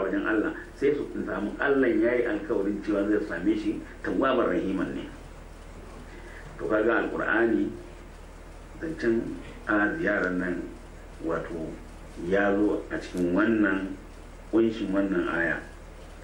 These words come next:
A sunna, sunnar manzo Allah sallallahu alaihi wasallama akwai hadisai da yawa da suka zo cikin ziyara da manzo Allah sallallahu alaihi wasallama yake cewa, "Man zara qabri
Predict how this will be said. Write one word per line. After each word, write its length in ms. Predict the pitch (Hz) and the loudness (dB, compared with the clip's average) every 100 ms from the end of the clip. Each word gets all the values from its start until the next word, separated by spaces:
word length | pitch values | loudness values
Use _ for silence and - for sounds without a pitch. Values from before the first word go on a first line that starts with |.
| - - - - - - | -14 -14 -14 -14 -8 0
A 80 | 123 | 2
sunna, 640 | 185 196 180 165 165 160 151 | 4 4 6 6 6 4 2
sunnar 320 | - 165 160 139 | 2 4 4 4
manzo 240 | 131 131 | 4 2
Allah 320 | 151 147 135 | 4 4 2
sallallahu 480 | 139 139 135 131 131 | 0 2 4 4 4
alaihi 240 | 127 120 | 4 2
wasallama 600 | 143 143 147 135 131 139 175 - - - - - - - | 4 4 4 4 4 2 -2 -8 -16 -18 -18 -20 -14 -6
akwai 220 | 107 160 | 2 4
hadisai 560 | 151 113 110 143 139 117 | 4 2 0 2 2 4
da 80 | 113 | 4
yawa 480 | 120 156 160 113 - - - - - - - | 6 6 6 4 -2 -10 -18 -20 -20 -20 -6
da 80 | 95 | -4
suka 320 | - - 135 | -2 0 2
zo 400 | 123 139 143 139 - - - - - - - - - - | 6 8 8 4 -8 -18 -20 -20 -20 -20 -20 -18 -18 -10
cikin 360 | - 143 143 120 | 0 4 4 6
ziyara 600 | 117 120 123 120 98 92 - - - - - - - - | 6 6 4 4 0 -4 -8 -18 -20 -18 -18 -18 -18 -12
da 60 | - | -2
manzo 200 | 98 110 | 2 4
Allah 320 | 131 143 131 | 4 4 2
sallallahu 0 | |
alaihi 240 | 131 123 123 | 2 0 2
wasallama 240 | 131 127 | 2 4
yake 240 | 120 - - | 2 2 0
cewa, 460 | - 131 123 147 147 - - - - | 2 2 4 4 0 -4 -14 -18 -10
"Man 400 | 117 127 143 143 | 0 2 4 4
zara 460 | 139 151 151 143 - | 4 6 4 2 0
qabri 480 | 120 110 110 113 | -2 0 2 6